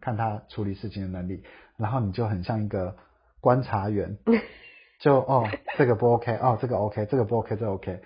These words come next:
Speaker 2: 嗯。
Speaker 1: 其实最后，最后你应该是要反问自己，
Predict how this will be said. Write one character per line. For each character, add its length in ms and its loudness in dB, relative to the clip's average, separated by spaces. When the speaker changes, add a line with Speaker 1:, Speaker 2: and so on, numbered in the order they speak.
Speaker 2:
嗯。 380 -4
Speaker 1:
其 60 -18
实 60 -4
最 260 4
后， 260 0
最 260 -2
后 180 -2
你 140 -4
应 80 -4
该 180 -4
是 100 -6
要 180 -4
反 220 -4
问 180 -2
自 120 -4
己， 240 -12